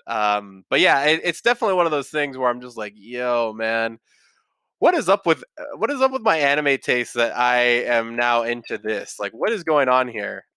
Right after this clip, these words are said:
Uh, 'cause I don't really know. I, I kind of am wondering if maybe I just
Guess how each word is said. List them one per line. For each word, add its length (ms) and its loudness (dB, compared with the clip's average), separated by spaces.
Uh, 760 2
'cause 480 0
I 80 4
don't 140 8
really 180 6
know. 360 4
I, 360 2
I 120 0
kind 300 0
of 160 0
am 280 2
wondering 440 0
if 180 -2
maybe 320 -2
I 200 -2
just 380 -6